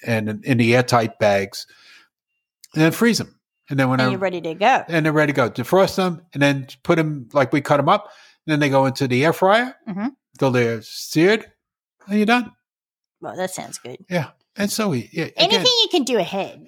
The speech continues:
Speaker 1: ahead, and especially
Speaker 2: Mm-hmm.
Speaker 1: something that takes all those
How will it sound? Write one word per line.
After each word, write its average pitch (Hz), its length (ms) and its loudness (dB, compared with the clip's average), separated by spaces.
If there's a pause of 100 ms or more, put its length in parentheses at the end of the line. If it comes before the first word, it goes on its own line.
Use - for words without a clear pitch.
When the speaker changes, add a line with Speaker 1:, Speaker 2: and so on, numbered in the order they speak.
Speaker 1:
ahead, 139 600 -4
and 185 120 4
especially 220 340 2
Speaker 2:
Mm-hmm. - 60 -6
Speaker 1:
something 180 260 0
that 156 160 -4
takes - 340 -6 (440)
all 185 200 4
those 180 240 2